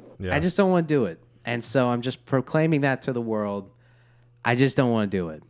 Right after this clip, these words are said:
Speaker 2: You know?
Speaker 1: Okay.
Speaker 2: That's it.
Speaker 1: That's fair.
Speaker 2: I just don't wanna do it.
Speaker 1: All
Speaker 2: So
Speaker 1: right.
Speaker 2: I'll keep my job, obviously, and I'll work really hard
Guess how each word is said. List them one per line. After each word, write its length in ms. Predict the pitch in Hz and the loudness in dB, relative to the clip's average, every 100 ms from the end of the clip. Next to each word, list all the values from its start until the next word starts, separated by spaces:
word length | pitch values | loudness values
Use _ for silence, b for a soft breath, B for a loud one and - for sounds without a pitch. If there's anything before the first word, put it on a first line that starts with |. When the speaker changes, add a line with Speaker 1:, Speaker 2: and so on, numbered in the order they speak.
| _ _ _ _ _ _ _ _ | _ _ _ _ _ _ _ _
Speaker 2:
You 100 | 104 | -2
know? 240 | 113 120 117 - | 0 0 -2 -8
Speaker 1:
Okay. 320 | 95 104 135 143 - - - | -6 -2 -2 -2 -10 -20 -8
Speaker 2:
That's 220 | 117 - | -6 -4
it. 180 | 98 82 _ - | -6 -8 _ -18
Speaker 1:
That's 140 | 110 | -4
fair. 300 | 104 104 123 - | 2 2 2 -4
Speaker 2:
I 100 | 113 | -4
just 160 | 113 | -2
don't 120 | 117 104 | -2 -2
wanna 140 | 98 | -2
do 160 | 90 85 | -4 -8
it. 100 | 78 B B B B B B B - 101 | -10 B B B B B B B -4 2
Speaker 1:
All 80 | |
Speaker 2:
So 60 | 113 | 6
Speaker 1:
right. 220 | 147 175 - | 6 6 4
Speaker 2:
I'll 80 | 156 | 4
keep 220 | 226 - | 4 2
my 80 | 180 | 2
job, 460 | 165 151 120 113 - - | 2 4 2 -2 -6 0
obviously, 600 | 127 117 107 - 104 104 | 0 0 -4 -4 -6 -2
and 100 | 123 | 2
I'll 120 | 151 | 4
work 260 | 165 185 - | 4 2 0
really 240 | 147 147 | 0 0
hard 380 | 135 240 95 | 0 0 -2